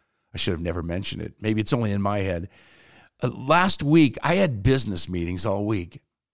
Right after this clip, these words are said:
And my friends, I wanna tell you, I wanna tell you thank you, number one, because every business meeting that I was in, the owners of the business, all local businesses, said, "Pat,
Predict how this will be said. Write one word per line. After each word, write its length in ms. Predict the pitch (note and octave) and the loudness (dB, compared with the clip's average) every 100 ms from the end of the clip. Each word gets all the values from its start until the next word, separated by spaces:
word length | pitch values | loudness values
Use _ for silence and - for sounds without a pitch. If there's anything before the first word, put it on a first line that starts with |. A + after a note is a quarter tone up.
| _ _ _ | _ _ _
And 120 | B2 | 2
my 120 | D3+ | 4
friends, 460 | D3 F#3 G3+ F#3+ D#3+ - | 4 4 4 4 4 4
I 100 | G3+ | 6
wanna 260 | E4+ D4 | 6 4
tell 280 | - C#3+ C3 | 2 2 4
you, 260 | C#3+ C#3+ D3 _ _ _ _ _ _ _ _ _ _ _ _ | 4 0 -2 _ _ _ _ _ _ _ _ _ _ _ _
I 80 | F3+ | 4
wanna 220 | C4 F4+ | 6 6
tell 200 | A3 A3+ | 4 4
you 120 | C#3+ F#2+ | 4 2
thank 400 | - C3+ D3 - | 2 2 2 -2
you, 180 | D2+ D#2+ | -4 0
number 220 | B2+ G#2+ | 2 4
one, 380 | A#2 D3+ F2+ - _ - - - | 4 4 2 -6 _ -20 -20 -4
because 280 | F3+ F#3+ F3 - | 4 4 4 2
every 500 | A3+ C4 C#4 D4 C#4+ | 2 4 4 4 4
business 680 | F#3+ A#2 G#3 G3+ G3 G3 E3+ | 2 4 4 6 4 2 2
meeting 400 | E3 F3 E3 D#3 | 4 4 4 2
that 120 | B2+ - | 0 0
I 160 | - | 2
was 280 | D3+ D3+ C3+ | 6 6 6
in, 160 | C3+ A2+ | 2 4
the 200 | D#3+ D#3+ | 2 2
owners 520 | D3+ F3+ A3 A#3 B3 B3 | 0 0 2 0 0 0
of 120 | G#3+ | 0
the 100 | A#3+ | 0
business, 520 | E3+ D3+ C3+ C#3 C#3+ - | 4 4 4 0 -2 2
all 380 | D3+ F#3 A3 F#3 | 4 6 4 2
local 460 | F3 F#3 - G3 | 4 2 0 -4
businesses, 640 | D#3+ D3+ C3+ B2+ B2 B2 - | 0 0 0 -2 -2 0 -2
said, 220 | A2 G#2+ | -2 -6
"Pat, 460 | - - - B3 | -10 -2 0 0